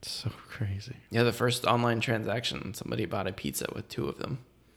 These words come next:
Speaker 2: which is now worth as much as, like, a Mercedes.
Speaker 1: Pretty wild.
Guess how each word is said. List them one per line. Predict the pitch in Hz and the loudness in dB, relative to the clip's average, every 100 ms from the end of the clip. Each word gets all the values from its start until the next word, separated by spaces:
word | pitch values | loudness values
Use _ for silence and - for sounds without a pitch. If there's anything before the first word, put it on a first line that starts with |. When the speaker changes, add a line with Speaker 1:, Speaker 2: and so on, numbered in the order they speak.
| _ _ - | _ _ -8
Speaker 2:
which | - - | -4 -2
is | - | 0
now | 110 92 | 0 0
worth | - - - - _ _ _ _ _ | -4 -10 -20 -20 _ _ _ _ _
as | 120 | -6
much | - - - | -4 -4 -2
as, | - | -4
like, | - | -4
a | - - - - | -4 -8 -8 -6
Mercedes. | 69 - - 67 123 - - _ _ _ _ _ _ _ _ _ - _ - _ | -2 0 0 0 -4 -10 -18 _ _ _ _ _ _ _ _ _ -20 _ -20 _
Speaker 1:
Pretty | - 117 | -6 -4
wild. | 113 107 113 107 | -2 -2 0 -2